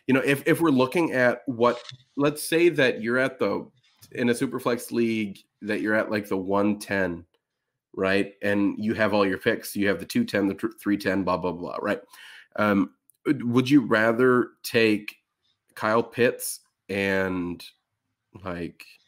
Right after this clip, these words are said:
I don't know, Amon-Ra Saint Brown? Or would you rather have, um, like, Devonta Smith and Brevin Jordan?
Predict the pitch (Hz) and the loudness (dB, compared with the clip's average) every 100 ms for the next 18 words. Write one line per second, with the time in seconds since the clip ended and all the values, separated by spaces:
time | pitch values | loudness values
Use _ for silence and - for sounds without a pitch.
0 | _ _ - 90 85 92 - _ _ _ | _ _ -14 -10 -8 -8 -12 _ _ _
1 | _ 117 107 110 110 107 - 107 95 95 | _ 0 2 4 4 2 0 -2 -2 -2
2 | 104 160 190 - - - _ 104 110 117 | 2 0 0 -10 -20 -20 _ -2 0 2
3 | 110 113 120 104 101 98 95 92 _ _ | 2 2 0 0 0 2 -2 -6 _ _
4 | _ _ _ _ - 90 87 85 85 - | _ _ _ _ -12 -8 -8 -8 -12 -18
5 | _ _ _ _ _ _ _ _ _ _ | _ _ _ _ _ _ _ _ _ _
6 | _ _ _ _ - - _ - 101 92 | _ _ _ _ -20 -20 _ -20 -6 -2
7 | 90 87 - 107 101 107 110 - - 101 | 0 -2 -6 0 2 2 2 -2 2 2
8 | 104 95 95 90 90 85 87 85 - | 4 2 2 2 0 0 -4 -6 -12